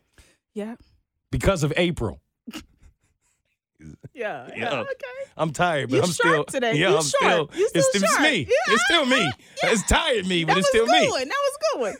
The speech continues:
Speaker 2: April, for those who know, if you know, you know. Well, she's been known to kill a man or two. <laughs> And she killed Billy.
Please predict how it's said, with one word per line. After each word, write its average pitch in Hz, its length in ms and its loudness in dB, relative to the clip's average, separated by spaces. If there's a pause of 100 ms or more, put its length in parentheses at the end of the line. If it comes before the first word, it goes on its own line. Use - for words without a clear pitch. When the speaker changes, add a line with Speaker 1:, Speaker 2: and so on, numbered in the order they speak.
(360)
Speaker 2:
April, 214 640 0 (240)
for 190 160 -2
those 214 340 0
who 226 160 -4
know, 185 240 0
if 151 80 -6
you 165 100 -4
know, 196 180 0
you 208 140 -4
know. 170 340 0 (760)
Well, 160 160 2
she's 190 240 -2
been 185 200 0
known 208 280 2
to 185 80 -2
kill 208 240 0
a 190 60 0
man 175 300 0
or 143 60 0
two. - 320 -6
<laughs> - 60 -8 (1120)
And 185 160 -2
she 226 200 -2
killed 202 320 2
Billy. 170 360 -2